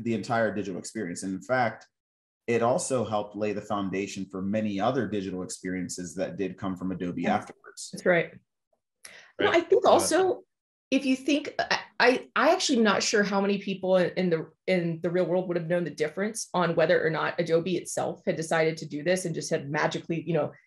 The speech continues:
Speaker 2: and maybe Adobe would have the ability to do something like that in three weeks. <laughs> I don't know, 'cause it's
Speaker 3: Right.
Speaker 2: uniquely Adobe. But the,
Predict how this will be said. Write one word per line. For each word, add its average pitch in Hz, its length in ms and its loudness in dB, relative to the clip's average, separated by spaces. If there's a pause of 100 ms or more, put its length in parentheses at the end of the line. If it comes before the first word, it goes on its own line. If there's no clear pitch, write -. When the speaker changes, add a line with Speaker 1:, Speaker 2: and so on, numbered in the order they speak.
(120)
Speaker 2:
and 196 80 4
maybe 175 220 6
Adobe 175 280 6
would 170 100 2
have 175 120 4
the 165 80 -4
ability 165 300 4
to 156 40 -2
do 165 120 2
something 170 180 -2
like 170 80 -2
that 180 160 2
in 196 80 -4
three 214 160 -4
weeks. 226 240 -4
<laughs> 311 60 -2
I 381 80 4
don't - 100 2 (180)
know, 381 100 8 (360)
'cause 185 120 -4
it's - 180 -10 (100)
Speaker 3:
Right. 202 140 0
Speaker 2:
uniquely 190 280 -2
Adobe. 170 460 -4 (260)
But 202 420 8 (100)
the, 208 200 6